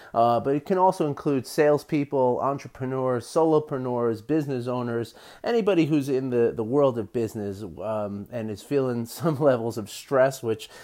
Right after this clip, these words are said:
that's pretty much synonymous <laughs> with each other, and, uh,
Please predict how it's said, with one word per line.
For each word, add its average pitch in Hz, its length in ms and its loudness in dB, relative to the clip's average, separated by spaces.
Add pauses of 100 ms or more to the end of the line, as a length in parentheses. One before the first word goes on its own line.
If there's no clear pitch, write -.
(120)
that's 107 140 -4
pretty 127 220 -2
much 120 200 -4
synonymous 131 760 0
<laughs> - 0 -
with 156 160 2
each 131 200 -2
other, 120 320 2 (260)
and, 135 380 0
uh, 123 320 2